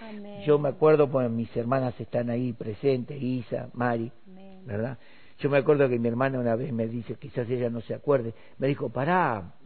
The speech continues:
Speaker 2: te volví, pará, Dani", me dice, "te volviste un fanático de la Biblia, pará, pará un poco", me dice.
Speaker 1: Qué maravilla.
Speaker 2: Porque era una cosa que de mis labios brotaba Biblia, Biblia, palabra, no
Speaker 1: Ay,
Speaker 2: quería,
Speaker 1: papá,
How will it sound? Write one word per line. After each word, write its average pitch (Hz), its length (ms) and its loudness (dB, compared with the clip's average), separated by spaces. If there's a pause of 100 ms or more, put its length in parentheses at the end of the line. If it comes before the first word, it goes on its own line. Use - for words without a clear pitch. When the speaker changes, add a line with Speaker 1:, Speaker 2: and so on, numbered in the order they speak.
(140)
Speaker 2:
te 123 100 -2
volví, 135 240 -4
pará, 165 480 0
Dani", 147 420 2
me 104 100 -4
dice, 104 280 -6 (240)
"te 151 100 4
volviste 226 300 2
un 143 80 -2
fanático 127 680 0
de 104 100 2
la 117 140 2
Biblia, 247 480 4
pará, 147 680 6 (220)
pará 185 320 6
un 254 160 4
poco", 143 560 10
me 120 200 2
dice. 107 360 -4 (540)
Speaker 1:
Qué 214 100 -16
maravilla. - 160 -14
Speaker 2:
Porque 147 560 2 (480)
era 175 160 2
una 180 180 0
cosa 185 360 0 (180)
que 147 120 0
de 143 100 2
mis 143 160 -2
labios 170 340 0
brotaba 143 520 -4
Biblia, 113 420 -2
Biblia, 123 460 -8 (340)
palabra, 120 520 -2
no 185 180 0
Speaker 1:
Ay, - 80 -10
Speaker 2:
quería, 190 440 2 (180)
Speaker 1:
papá, 220 240 -12